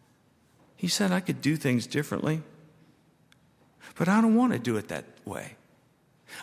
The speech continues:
I want to do it this way because this way feels right and it feels good."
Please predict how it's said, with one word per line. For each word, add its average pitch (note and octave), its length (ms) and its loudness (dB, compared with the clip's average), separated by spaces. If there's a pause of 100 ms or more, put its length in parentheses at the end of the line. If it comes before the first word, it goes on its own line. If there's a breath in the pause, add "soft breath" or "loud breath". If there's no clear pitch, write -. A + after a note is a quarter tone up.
(120)
I C3 80 0
want E3 340 2
to G3 80 0
do D#3+ 260 0
it C3+ 200 -8
this C#3+ 300 -2
way G2 340 -8 (240 loud breath)
because A2 400 -6
this E3+ 320 -4
way A#2 260 -4 (200 loud breath)
feels G2+ 520 -4 (140)
right A2 520 -4 (360 loud breath)
and A2 140 -4
it - 140 -6
feels A2 420 -10
good." D2+ 580 -8